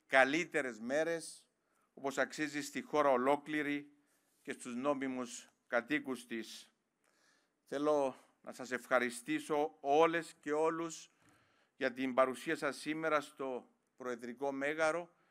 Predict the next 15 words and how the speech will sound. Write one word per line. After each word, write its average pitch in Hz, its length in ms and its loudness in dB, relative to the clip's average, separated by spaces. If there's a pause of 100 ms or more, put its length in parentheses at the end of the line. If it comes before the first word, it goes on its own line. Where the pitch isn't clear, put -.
(360)
σε - 140 -6
αυτή 151 300 -2
την 143 380 -4 (220)
επαιτειακή 123 680 -4
εκδήλωση 151 640 -4
που - 160 -8
ενισχύει 131 480 -4
τα 147 140 2
μηνύματα 131 880 0 (160)
καρτερίας, 123 1000 0 (580)
αγωνιστικότητας 135 1080 -2
και 139 100 -4
ελπίδας, 156 800 0 (680)
με 135 200 2
ένα 160 400 2